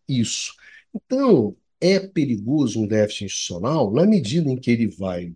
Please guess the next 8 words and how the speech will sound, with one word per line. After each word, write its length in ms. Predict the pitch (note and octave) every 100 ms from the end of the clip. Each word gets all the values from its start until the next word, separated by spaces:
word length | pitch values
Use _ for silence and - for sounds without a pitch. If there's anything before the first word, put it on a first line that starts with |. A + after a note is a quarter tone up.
| _
crescendo, 720 | A2 G2+ - B2 C#3+ E3+ A2
sim, 400 | C3 - D#3+ C#3 - _ - _
é 200 | B2+ B2+
muito 800 | C3+ A#2+ A#2 C3+ - G3+ G3 C3 -
perigoso 840 | G#2+ A2 D3 G#2 G#2+ A2 A#2+ E3 D#3+ _ _ _ _ _ _
um 120 | B2
déficit 440 | A2 G#2+ G#2+ - B2
institucional. 1000 | - B2 B2 C#3 - F#3 B2 A2+ G#2+